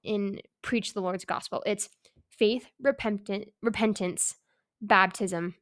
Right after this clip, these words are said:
receiving the gift of the Holy Ghost, and enduring to the end. And that's what I love about these verses right here, is it says all five of those things pretty explicitly. And it's beautiful to know that from the beginning, the gospel of Jesus Christ was set in stone,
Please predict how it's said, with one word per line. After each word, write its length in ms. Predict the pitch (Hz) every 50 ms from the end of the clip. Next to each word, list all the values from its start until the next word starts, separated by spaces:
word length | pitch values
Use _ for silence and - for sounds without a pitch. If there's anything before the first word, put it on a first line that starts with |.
| _ -
receiving 420 | 202 185 - 220 208 208 233 247
the 160 | 262 277 285
gift 200 | 240 254 240 -
of 100 | 247 233
the 100 | 247 247
Holy 220 | 202 226 214 214 208
Ghost, 300 | 214 196 185 185 - -
and 80 | 190
enduring 360 | 180 180 175 170 170 170 175 -
to 80 | 185
the 140 | 185 - -
end. 280 | - 139 - 175 - _ _ _ - -
And 120 | 254 240
that's 120 | 240 233
what 80 | 294 277
I 40 | 262
love 200 | 240 226 226 226
about 240 | 208 202 - 196 196
these 180 | 214 208 196
verses 340 | 196 196 196 - 202 196 196
right 120 | 175 -
here, 160 | - 185 147 -
is 120 | 196 220
it 80 | 226 -
says 200 | - 262 240 -
all 180 | - 226 233
five 240 | - - 226 233 214
of 80 | 208 190
those 160 | 180 180 -
things 260 | 208 180 175 - - 294
pretty 280 | - - 254 262 294
explicitly. 720 | 240 202 - - - 226 220 - - - 131 143 170 - _ _ _ _ - - - - _ _ _ -
And 220 | 240 233 233 226 226
it's 140 | 214 214 202
beautiful 420 | 202 220 220 220 220 - 262 240
to 80 | 220 220
know 480 | 214 202 190 180 185 185 202 226 240 - _ _ _ -
that 280 | 208 208 190 - - - _ _ _ _
from 300 | - - 233 294 330 339
the 60 | 247
beginning, 460 | 226 214 208 220 214 190 175 160 - - _ _ _ _ _ _ _ _ _
the 140 | 190 220 220
gospel 300 | 214 202 208 - 220 208
of 60 | 196
Jesus 260 | 196 190 190 190 190
Christ 280 | - 208 202 190 - -
was 100 | 185 -
set 220 | - 185 - - - _ _
in 140 | - 190 190
stone, 360 | - - - - - 190 196